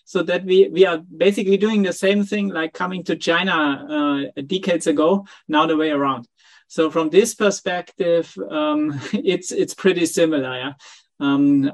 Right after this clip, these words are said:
I, I hope that after, after all these, uh, covid restrictions,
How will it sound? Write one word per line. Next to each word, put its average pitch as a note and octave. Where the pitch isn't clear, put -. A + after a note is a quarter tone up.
I, D#3+
I E3+
hope G#3
that F#3
after, F#3+
after E3
all E3
these, D#3+
uh, -
covid G#3
restrictions, E3+